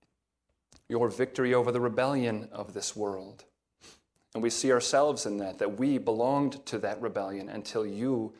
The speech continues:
came and conquered us, subdued us to yourself, and brought us into your kingdom.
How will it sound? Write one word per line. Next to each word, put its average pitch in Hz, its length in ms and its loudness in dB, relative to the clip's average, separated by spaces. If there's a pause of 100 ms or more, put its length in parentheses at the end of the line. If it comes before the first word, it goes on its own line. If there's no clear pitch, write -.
(160)
came 123 400 -4
and 110 160 -6
conquered 123 560 -6
us, - 540 -12 (260)
subdued 117 500 -2
us - 200 0
to 117 100 -8
yourself, 107 540 -4
and 104 120 -8
brought 104 240 -2
us - 140 -8
into 101 160 -10
your 95 140 -10
kingdom. 101 440 -12